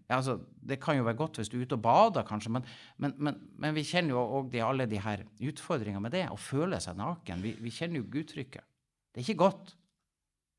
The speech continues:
Men det er faktisk,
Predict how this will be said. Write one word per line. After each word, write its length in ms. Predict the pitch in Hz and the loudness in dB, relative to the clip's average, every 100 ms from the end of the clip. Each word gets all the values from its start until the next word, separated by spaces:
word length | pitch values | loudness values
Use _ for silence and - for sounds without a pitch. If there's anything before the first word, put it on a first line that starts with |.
| _ _ _ _ _ _ _ _ _ _ _ _ _ _ _ _ | _ _ _ _ _ _ _ _ _ _ _ _ _ _ _ _
Men 160 | 127 127 | -2 0
det 80 | 190 | 0
er 60 | |
faktisk, 420 | - 117 113 107 | -2 -6 -6 -6